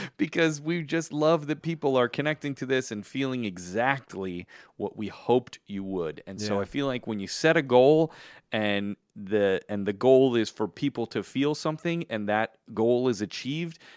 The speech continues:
Speaker 1: it feels really good. So,
Speaker 2: Yeah.
Speaker 1: uh, as good as we've made you feel, you've made us feel even better. So thank you for that. Thank you for all the reviews.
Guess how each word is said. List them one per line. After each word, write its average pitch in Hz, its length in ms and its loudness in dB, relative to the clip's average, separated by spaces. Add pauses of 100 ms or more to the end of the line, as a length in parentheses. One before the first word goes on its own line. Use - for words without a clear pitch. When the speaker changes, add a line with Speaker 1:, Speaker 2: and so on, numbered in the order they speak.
(120)
Speaker 1:
it 104 160 -6
feels 104 320 0
really 101 260 0
good. 85 240 -6
So, 101 380 -2
Speaker 2:
Yeah. 101 100 -2
Speaker 1:
uh, 98 100 -4
as 104 180 -8
good 156 200 2
as 147 160 0
we've 156 220 -2
made 160 260 -2
you 190 140 -4
feel, 170 340 0
you've 135 240 -2
made 123 220 0
us 113 160 0
feel 113 240 -4
even 98 220 -6
better. 87 240 0
So - 140 -6
thank 170 280 0
you 190 80 -4
for 135 100 -2
that. 123 220 2
Thank 143 160 -2
you 113 80 -16
for 127 140 2
all 196 180 6
the 190 120 0
reviews. 104 560 0